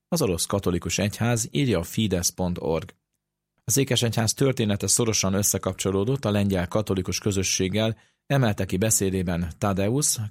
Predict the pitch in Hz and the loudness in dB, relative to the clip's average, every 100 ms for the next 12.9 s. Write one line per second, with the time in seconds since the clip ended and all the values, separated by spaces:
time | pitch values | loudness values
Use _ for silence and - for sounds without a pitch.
0 | - - 113 98 95 95 95 156 - - | -6 0 2 2 0 0 0 -2 -4 -2
1 | 120 107 95 92 92 - 120 - 87 - | 0 2 0 0 -2 0 0 0 0 -4
2 | _ _ _ - 175 127 110 107 - 90 | _ _ _ -4 -2 0 0 2 2 0
3 | 85 87 104 104 - 87 - - _ 110 | -2 -2 0 0 0 -2 -4 -18 _ -2
4 | 135 127 107 92 92 92 104 98 90 - | 0 2 0 0 0 2 2 0 0 -2
5 | 98 - 95 92 87 82 78 69 - _ | -2 0 0 0 0 -2 -6 -8 -12 _
6 | _ _ _ _ _ - 151 143 135 117 | _ _ _ _ _ -2 0 -2 0 0
7 | 95 - 90 92 107 101 92 - 98 92 | 0 0 -2 0 0 0 -2 -2 -2 0
8 | 101 101 143 147 - - _ - 175 107 | -2 -2 -4 -4 -10 -20 _ -2 0 0
9 | - 95 92 87 - 113 101 90 - 110 | 0 0 0 0 0 0 0 0 2 2
10 | 107 92 92 92 90 - 95 139 131 120 | 2 2 2 0 0 -2 -2 0 0 2
11 | 131 - 85 80 73 - 117 98 90 - | 2 0 -2 -2 -6 -4 -4 -2 -4 -2
12 | 82 85 90 90 85 85 - 78 | 0 0 0 0 -2 -2 -2 -4